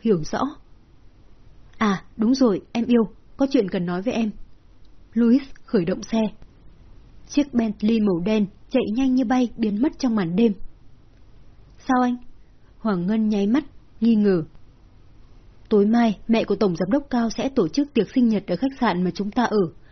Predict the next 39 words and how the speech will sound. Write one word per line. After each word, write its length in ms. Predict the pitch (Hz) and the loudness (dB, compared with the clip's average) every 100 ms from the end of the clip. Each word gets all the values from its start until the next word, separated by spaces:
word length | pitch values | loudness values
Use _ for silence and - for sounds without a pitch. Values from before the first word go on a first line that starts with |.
| - - - | -20 -10 -2
Anh 180 | 226 | -2
thân 200 | 214 226 | 0 0
là 100 | 202 170 | 0 0
đối 100 | 180 | 0
tác 200 | 262 294 247 | 0 -2 0
sau 120 | 220 | 2
này, 280 | 208 170 - - - - | 2 0 -2 -14 -20 -4
chắc 140 | 294 285 | -4 -2
chắn 200 | 202 285 | -2 -2
là 60 | 220 | -4
phải 120 | 170 | -4
tham 220 | 226 214 | -2 -2
dự. 240 | 226 202 - - - - - | 0 -2 -4 -20 -20 -20 -6
Còn 160 | 208 190 | -4 -2
em, 320 | 233 226 208 - | 0 0 0 -4
theo 140 | 233 220 | 0 2
lý 200 | 202 233 | 4 4
mà 120 | 240 | 2
nói, 300 | 175 180 262 - - - | 2 0 -2 -6 -6 0
Tổng 180 | 196 | 2
Giám 160 | 175 190 | 2 2
đốc 120 | 302 - | 0 0
Cao 200 | 233 226 208 | -2 -2 -2
giờ 80 | 190 | 0
là 120 | 165 | 0
cấp 140 | 277 269 | -2 0
trên 140 | 240 202 | 0 2
của 80 | 196 | 0
em. 260 | - 226 208 - - - 214 | 0 0 -2 -8 -20 -6 0
Nếu 120 | 220 | 2
em 200 | 233 214 | 2 0
không 220 | 240 214 | 0 4
đi, 200 | 226 214 - | 4 2 -2
có 100 | 214 202 | -2 2
chút 100 | 285 285 | 2 2
không 160 | 226 | -2
tốt 180 | 285 302 | 0 0
cho 120 | 262 | 0
lắm. 240 | 214 190 | 0 0